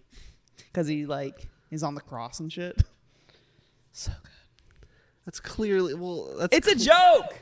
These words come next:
Speaker 2: Well, it's, yeah, and it's clearly, like, parodying, uh, Lil Nas X. Like, that's clearly what he's doing. 'Cause that's, I mean,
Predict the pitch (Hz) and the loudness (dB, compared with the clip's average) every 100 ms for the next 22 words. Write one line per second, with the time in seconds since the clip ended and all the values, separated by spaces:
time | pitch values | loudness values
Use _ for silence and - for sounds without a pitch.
0 | - 208 - 202 208 220 180 185 180 - | -2 2 6 4 6 6 6 4 2 -4
1 | 233 226 214 196 185 165 143 - 180 160 | -2 2 4 6 6 4 0 -4 0 0
2 | 156 147 143 139 131 127 - 131 127 120 | 0 -2 -4 -6 -8 -12 -4 -2 0 -2
3 | 117 - - 127 123 117 110 - - - | -6 -12 -10 -6 -6 -6 -10 -12 -14 -12
4 | 120 123 - - 147 131 131 120 120 117 | -10 -8 -10 -6 -4 -2 -2 -6 -8 -10
5 | 123 120 120 - 185 196 - 185 175 165 | -8 -8 -10 -8 -6 -6 -8 -8 -6 -8